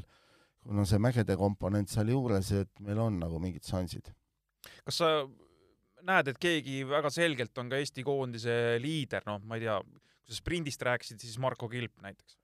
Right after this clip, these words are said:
Speaker 1: No Markol, äh, see talv on selline, kuidas ütles, nagu nüganenud fifty sixty, et kuna sõidetakse, sõidetakse nii kõrgel, see on üks. Äh, teine on see, et,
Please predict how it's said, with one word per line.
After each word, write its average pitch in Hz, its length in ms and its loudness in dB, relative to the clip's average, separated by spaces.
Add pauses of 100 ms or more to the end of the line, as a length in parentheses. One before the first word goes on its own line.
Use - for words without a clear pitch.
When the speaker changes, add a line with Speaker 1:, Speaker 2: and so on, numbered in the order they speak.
(680)
Speaker 1:
No 127 120 4
Markol, 165 500 2 (240)
äh, 156 500 8
see 160 240 2
talv 156 560 2 (160)
on 139 120 4
selline, 135 420 4 (180)
kuidas 127 320 0
ütles, - 300 -6 (100)
nagu 120 240 -2
nüganenud 123 560 2
fifty 139 240 -2
sixty, 110 460 0 (420)
et 110 400 4
kuna 113 240 6
sõidetakse, 110 960 2 (1600)
sõidetakse 113 640 0
nii 110 160 2
kõrgel, 110 400 0 (800)
see 101 160 0
on 104 80 8
üks. - 340 -6 (380)
Äh, 95 240 4
teine 120 300 2
on 101 100 2
see, 135 300 4
et, - 140 -4